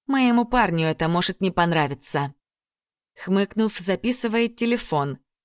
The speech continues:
"Разумеется, не настоящий, я его выдумала на ходу". Нужно пробудить в нем охотника. "Спасибо, Лика. Я позвоню.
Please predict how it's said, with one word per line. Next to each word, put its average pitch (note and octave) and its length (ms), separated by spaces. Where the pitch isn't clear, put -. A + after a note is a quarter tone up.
"Разумеется, E3+ 720
не E3+ 140
настоящий, E3 720
я A#3 260
его G#3 180
выдумала G3 540
на F3+ 100
ходу". E3+ 480
Нужно E3 380
пробудить D#3+ 540
в - 40
нем E3 380
охотника. - 960
"Спасибо, F3+ 680
Лика. D#3+ 480
Я G#3+ 220
позвоню. A3 680